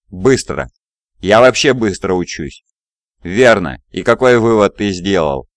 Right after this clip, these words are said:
Поинтересовался Желиман. Это была нечестная борьба. То есть, вы не сражались вместе с нами, пояснил Рэм.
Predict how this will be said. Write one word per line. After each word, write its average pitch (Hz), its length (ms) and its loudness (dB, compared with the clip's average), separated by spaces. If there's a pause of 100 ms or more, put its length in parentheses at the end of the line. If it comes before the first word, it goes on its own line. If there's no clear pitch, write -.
Поинтересовался 95 880 -2
Желиман. 87 640 -6 (480)
Это 120 300 2
была 104 280 2
нечестная 92 720 -2
борьба. 78 500 -2 (360)
То 117 160 2
есть, 80 340 -4 (420)
вы 95 200 -2
не 131 120 -2
сражались 127 680 2
вместе 98 380 -6
с - 80 -14
нами, 82 340 -4
пояснил 87 600 -4
Рэм. 76 320 -6